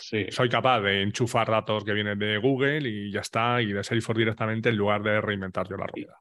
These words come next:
Speaker 1: y de hecho, es la tendencia ahora no es a tener un repositorio único, lo que se llamaba, eh, la,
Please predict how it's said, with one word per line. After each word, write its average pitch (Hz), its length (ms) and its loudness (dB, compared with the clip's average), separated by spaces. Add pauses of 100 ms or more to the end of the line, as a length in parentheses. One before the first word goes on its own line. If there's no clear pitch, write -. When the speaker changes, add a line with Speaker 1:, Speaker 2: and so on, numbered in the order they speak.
Speaker 1:
y 139 120 4
de 120 220 8
hecho, 139 640 6
es 127 100 0
la 113 260 2
tendencia 117 540 0
ahora 123 300 2
no 120 240 0
es 120 120 -2
a 113 80 -4
tener 110 300 -4
un 117 220 0
repositorio 113 640 2
único, 110 580 2
lo 104 140 -8
que 101 80 -12
se 101 100 -8
llamaba, 107 420 2
eh, 104 440 0
la, 107 180 -4